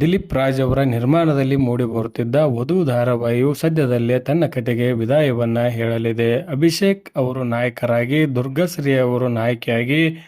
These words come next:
ಸುಧಾ ಬೆಳವಾಡಿ ಮತ್ತು ಅದೇ ರೀತಿಯಾಗಿ ವಿನಯಾ ಪ್ರಸಾದ್ ಅವರು ಸಹಿತ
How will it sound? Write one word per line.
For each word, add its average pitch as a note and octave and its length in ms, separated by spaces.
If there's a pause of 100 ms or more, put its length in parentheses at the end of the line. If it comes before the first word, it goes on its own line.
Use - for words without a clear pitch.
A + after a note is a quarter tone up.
(200)
ಸುಧಾ D#3 320
ಬೆಳವಾಡಿ C#3+ 540
ಮತ್ತು B2 420
ಅದೇ C3+ 240
ರೀತಿಯಾಗಿ C3+ 340
ವಿನಯಾ C3+ 460
ಪ್ರಸಾದ್ C#3 460
ಅವರು A#2+ 260
ಸಹಿತ D3+ 280